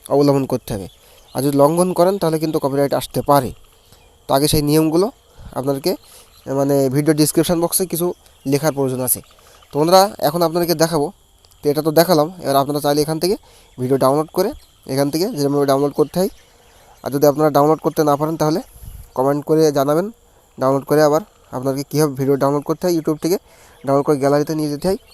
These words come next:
তো সেটা আপনাদেরকে দেখিয়ে দেবো। ঠিক আছে, তো মেন ক-, তো মেন কথা হচ্ছে এখান থেকে ভিডিও ডাউনলোড করে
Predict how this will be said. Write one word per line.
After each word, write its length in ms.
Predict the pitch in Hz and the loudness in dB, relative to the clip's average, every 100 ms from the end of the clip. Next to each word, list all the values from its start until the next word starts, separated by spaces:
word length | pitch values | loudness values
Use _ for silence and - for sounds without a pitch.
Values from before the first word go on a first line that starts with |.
| _ | _
তো 80 | - | -8
সেটা 200 | - 139 | -4 -2
আপনাদেরকে 260 | 135 139 135 | 0 0 0
দেখিয়ে 280 | 127 127 113 | -2 -4 -6
দেবো। 180 | 98 110 - - - - | -6 -10 -20 -20 -14 -2
ঠিক 100 | 160 | -2
আছে, 160 | 208 277 - _ - - _ | -2 -8 -18 _ -20 -20 _
তো 100 | 156 | 2
মেন 240 | 156 165 170 | 6 4 4
ক-, 100 | - - - _ - - - - - - | -2 -4 -18 _ -20 -20 -16 -16 -12 -2
তো 60 | |
মেন 200 | 147 156 | 2 2
কথা 180 | 151 147 | 2 0
হচ্ছে 140 | 165 160 | 2 2
এখান 180 | 151 160 | 0 0
থেকে 140 | 165 | 0
ভিডিও 220 | 143 143 | 4 4
ডাউনলোড 260 | 135 131 147 | 6 4 2
করে 320 | 170 185 - | 0 0 -2